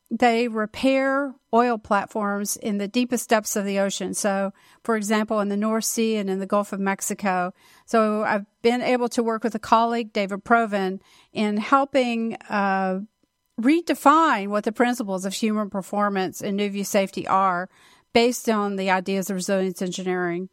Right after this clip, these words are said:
and highly reliable organizing. So, and yesterday I had the super cool experience 'cause I was just thinking about this. Um, you know, I've had the opportunity to work at the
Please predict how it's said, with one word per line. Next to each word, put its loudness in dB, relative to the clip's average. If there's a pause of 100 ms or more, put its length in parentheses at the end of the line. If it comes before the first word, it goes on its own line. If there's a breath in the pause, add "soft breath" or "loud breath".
and -6
highly 0
reliable -2
organizing. -6 (680)
So, 2 (580)
and 4
yesterday 2 (220)
I 2
had 2
the -4
super -2
cool 0
experience -4
'cause 2
I 4
was -2
just -4
thinking 2
about 0
this. -4 (440 loud breath)
Um, 4 (260)
you 2
know, 4
I've 2 (240)
had 4
the 4
opportunity 2
to 0
work -2 (960)
at 6
the 0